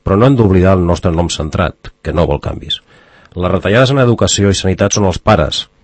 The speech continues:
simplement són ajustos de les llistes d'espera, alguna hora menys de classe i capa i pintura als barracons. Total, a Catalunya tothom té mútues i piscina privada.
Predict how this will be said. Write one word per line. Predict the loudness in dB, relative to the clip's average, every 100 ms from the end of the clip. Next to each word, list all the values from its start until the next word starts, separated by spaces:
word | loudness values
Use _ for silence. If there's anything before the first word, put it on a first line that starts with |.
| _ -6
simplement | -4 0 0 0 -2 -2
són | -2 -2
ajustos | -2 -4 -4 -6
de | -6
les | -6 -10
llistes | -10 -10
d'espera, | -10 -2 -2 -2 -8 -20 -10
alguna | -6 0 2 2
hora | 2 0
menys | -2 -4
de | -4
classe | -2 0 0 -4 -4
i | -6 -2
capa | -2 -2
i | -4
pintura | -6 -4 -2 0
als | -2
barracons. | -4 -6 -10 -12 -18 _ -20 -6
Total, | -4 -2 -2 -4 -12
a | -8 -4
Catalunya | -2 0 2 2 2
tothom | 2 -2 0
té | 0
mútues | 0 2 -2 0
i | -4
piscina | -2 -4 -4
privada. | -6 -10 -12 -16